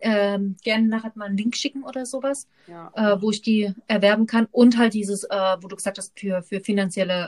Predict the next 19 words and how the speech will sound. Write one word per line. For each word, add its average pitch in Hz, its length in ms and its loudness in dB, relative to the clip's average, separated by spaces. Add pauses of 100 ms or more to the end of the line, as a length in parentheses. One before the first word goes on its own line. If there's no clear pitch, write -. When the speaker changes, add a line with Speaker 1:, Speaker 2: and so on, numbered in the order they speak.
Speaker 2:
Ja, 160 240 -12
Speaker 1:
Ausgeglichenheit. 196 480 -6
Speaker 2:
der 190 180 -6
Pyrit, 196 460 -8
das - 160 -20
kann 202 140 -10
ich 196 100 -14
dir 190 140 -12
auf 190 60 -16
jeden 196 140 -12
Fall 190 160 -14
mal 185 260 -10 (600)
schicken. 190 240 -10
Speaker 1:
Ja, 180 200 -6 (680)
genau, 185 220 -8
das 180 200 -14
würde 185 160 -12
uns 185 200 -8
aktuell - 260 -14